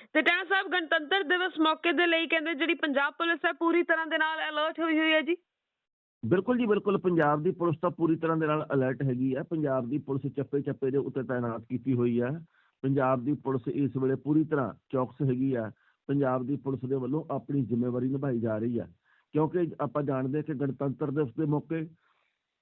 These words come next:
Speaker 2: ਤੇ ਆਜ਼ਾਦੀ ਦਿਹਾੜੇ ਦੇ ਮੌਕੇ ਦੋ ਦਿਨ ਪੂਰੇ ਦੇਸ਼ ਦੇ ਵਿੱਚ ਵੱਖ-ਵੱਖ ਨੇਤਾਵਾਂ ਦੇ ਵੱਲੋਂ ਤਿਰੰਗਾ ਲਹਿਰਾਇਆ ਜਾਂਦਾ,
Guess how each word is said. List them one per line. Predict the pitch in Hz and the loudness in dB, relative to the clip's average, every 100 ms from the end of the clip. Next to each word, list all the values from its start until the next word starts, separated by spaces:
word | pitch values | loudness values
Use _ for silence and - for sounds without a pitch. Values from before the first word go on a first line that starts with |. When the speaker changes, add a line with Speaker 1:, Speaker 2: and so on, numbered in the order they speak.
| _ 175 | _ 0
Speaker 2:
ਤੇ | 175 170 | 2 2
ਆਜ਼ਾਦੀ | 143 143 165 | 2 2 2
ਦਿਹਾੜੇ | 175 151 131 | 2 4 4
ਦੇ | 127 | 4
ਮੌਕੇ | 127 123 123 95 - _ - | 4 2 -2 -8 -10 _ -12
ਦੋ | 117 104 160 185 | -2 4 6 4
ਦਿਨ | 185 165 160 | 2 0 -4
ਪੂਰੇ | 156 151 160 | -2 0 0
ਦੇਸ਼ | 151 123 131 123 | 0 0 -2 -2
ਦੇ | 143 | -2
ਵਿੱਚ | 143 151 | -2 -2
ਵੱਖ-ਵੱਖ | 139 127 - 131 135 | -2 -2 -4 -6 -4
ਨੇਤਾਵਾਂ | 135 127 135 127 135 | -4 -2 -2 -2 -2
ਦੇ | 135 | -2
ਵੱਲੋਂ | 131 131 | -2 -4
ਤਿਰੰਗਾ | 135 127 123 | -6 -8 -6
ਲਹਿਰਾਇਆ | 123 120 113 113 | -6 -6 -4 -4
ਜਾਂਦਾ, | 120 127 139 | -4 -4 -6